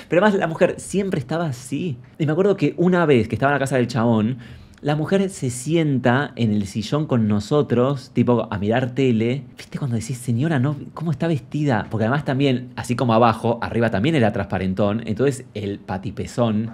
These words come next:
"No, no, no, baby, no, no, baby, baby. No, baby". Papo afro, sí, <laughs> era papo afrodescendiente, suelta de papo. Hay que hacer una suelta de papo ahí, por favor.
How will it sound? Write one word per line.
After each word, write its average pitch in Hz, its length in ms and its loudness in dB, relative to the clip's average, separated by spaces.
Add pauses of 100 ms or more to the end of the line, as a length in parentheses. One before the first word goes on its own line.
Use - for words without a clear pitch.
(120)
"No, 117 520 -4
no, 101 420 -10
no, 110 400 -4
baby, 80 400 -4
no, 90 280 -8
no, 104 520 -6
baby, 85 400 -8
baby. - 640 -12
No, 110 480 -6
baby". 87 520 -10 (100)
Papo 107 380 2
afro, 104 600 2
sí, 135 280 6
<laughs> 120 320 6
era 147 140 8
papo 147 180 2
afrodescendiente, 120 1200 4
suelta 151 540 6
de 127 120 4
papo. 135 400 2 (280)
Hay 190 120 4
que 208 60 6
hacer 170 140 4
una 180 140 6
suelta 175 300 4
de 135 100 6
papo 139 400 4
ahí, 104 180 0
por 143 240 -2
favor. 123 640 6